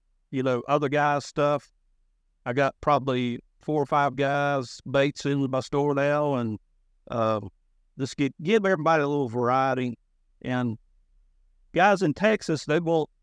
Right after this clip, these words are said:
you know, they want to try some of this stuff, and they got local guys here, you know, that want to try their stuff. So it kinda gives, uh, opportunity for guys to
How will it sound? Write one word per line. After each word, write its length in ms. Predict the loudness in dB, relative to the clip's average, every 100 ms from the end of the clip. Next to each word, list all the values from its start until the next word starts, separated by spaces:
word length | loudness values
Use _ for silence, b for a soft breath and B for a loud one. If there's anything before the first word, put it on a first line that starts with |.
| _
you 100 | -4
know, 300 | 0 0 -2
they 160 | 0 0
want 160 | 2 0
to 60 |
try 260 | 0 2 0
some 220 | -2 -4
of 60 | -4
this 140 | -6
stuff, 360 | -2 0 0 -2
and 240 | -4 -2
they 120 | -2
got 280 | 0 0 -2 _ _ _ _ _ _ _ _
local 320 | 0 0 0
guys 420 | 0 2 2 -2 -4
here, 400 | 0 0 0 -2 _ _ _ _
you 140 | -4 0
know, 320 | 0 -2 -4 -10 _ _
that 180 | -4 -2
want 200 | -2 -2
to 80 | -2
try 260 | 0 2
their 220 | 2 2 0
stuff. 360 | -2 -2 -2
So 360 | -4 -2 -2 -4 _ _ _
it 120 | -6 0
kinda 200 | 0 2
gives, 320 | 0 0 -8 _ _ _ _ _ -14 -8
uh, 240 | -6 -2
opportunity 680 | -2 -2 -2 -2 0 0 -2
for 180 | -4 -2
guys 400 | 0 0 -2 -6
to 160 | -10